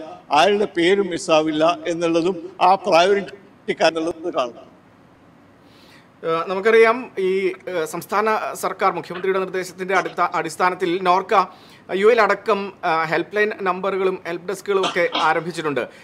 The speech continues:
Speaker 2: ഈ സംവിധാനത്തിന്റെ ഒരു പ്രവർത്തനം എങ്ങനെയാണ്? ആ, അതിലേക്ക് ലഭിക്കുന്ന, ഏഹ്, കോളുകൾ, ഏഹ്, എത്രത്തോളമുണ്ട്? അതിന് നൽകുന്ന പ്രതികരണങ്ങൾ എത്ര വേഗത്തിൽ, ആ, സഹായം എത്തിക്കാൻ കഴിയുന്നുണ്ട് നോർക്കയ്ക്ക് ഇപ്പോൾ?
Speaker 1: ഈ ഞങ്ങളെ സംബന്ധിച്ചോളം ഞങ്ങൾ ആദ്യം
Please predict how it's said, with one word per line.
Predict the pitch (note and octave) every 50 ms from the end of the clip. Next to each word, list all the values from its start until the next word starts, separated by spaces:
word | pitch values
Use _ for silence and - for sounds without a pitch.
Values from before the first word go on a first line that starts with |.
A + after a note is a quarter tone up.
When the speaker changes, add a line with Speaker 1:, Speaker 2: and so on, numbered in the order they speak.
| - - - -
Speaker 2:
ഈ | G3 A3 C4 C#4 B3+ -
സംവിധാനത്തിന്റെ | A3+ A#3 A3+ G#3+ G#3 G3+ G#3+ G#3+ G#3 G3 G#3 G3+ G3+ G3
ഒരു | G3+ G3 - G3 F#3 F#3+
പ്രവർത്തനം | F3+ F3 F3+ F#3 - G3 F#3+ F#3+ F#3 F#3 E3+
എങ്ങനെയാണ്? | E3 E3+ F3 F3+ F3+ F#3+ G3+ - - - - - E3+
ആ, | F3 E3 E3 -
അതിലേക്ക് | F3+ E3 F#3+ G3 G#3+ G#3+ A3 A#3+ G#3+ F#3+
ലഭിക്കുന്ന, | F3+ E3 - F#3 - G3+ G3+ G3 F#3+ - - - - -
ഏഹ്, | - D3 D#3+
കോളുകൾ, | D#3 - F3 F3 - A#3 B3+ B3+ A#3+ A#3 G#3 F#3+ - - F3+
ഏഹ്, | F3+ -
എത്രത്തോളമുണ്ട്? | F3+ D#3+ - G3 F3+ - G3 G3 G3 F#3 F3+ F3+ F#3 F#3+ F#3+ - -
അതിന് | E3+ D#3+ F#3+ G3+ G#3+ F#3+
നൽകുന്ന | F#3 F3+ F3+ G3+ G3+ G3+
പ്രതികരണങ്ങൾ | G3 - - F3+ E3 G3+ G3+ A3+ A3+ G#3 G3+ F#3+ F#3 F3+ -
എത്ര | F#3 E3 - G3 G3+
വേഗത്തിൽ, | F3+ F3+ F3+ F3+ G#3 F#3 G3 G3 - - - -
ആ, | F#3 E3 E3
സഹായം | E3 - D3+ - F3 F#3 F#3+ F#3+ - -
എത്തിക്കാൻ | F3 D3 F#3 F#3 F#3 F3
കഴിയുന്നുണ്ട് | E3+ F3 E3 F3 F3+ E3+ D#3+ D#3+ D#3+ D3+
നോർക്കയ്ക്ക് | D#3 D#3 C#3+ D3 C3+ D3+
ഇപ്പോൾ? | - D3 - - A#2 G2 E2+ - - _ _ _ _ _ _ _ _ _ _ _ - - - - _ _ _ _ _ _ _ _ _ _ _ - - - _ _ - - - - - - - -
Speaker 1:
ഈ | D#3+ E3 D#3+ F3
ഞങ്ങളെ | D#3+ - E3 D3 D#3 D3+ E3 G3+ A#3+ A#3+
സംബന്ധിച്ചോളം | - B3 A#3 A#3+ A3+ - A#3 A3 A3 G#3
ഞങ്ങൾ | G3+ F#3+ G#3 G#3 G3+
ആദ്യം | F#3+ F#3 G3 G3+ A#3+ A3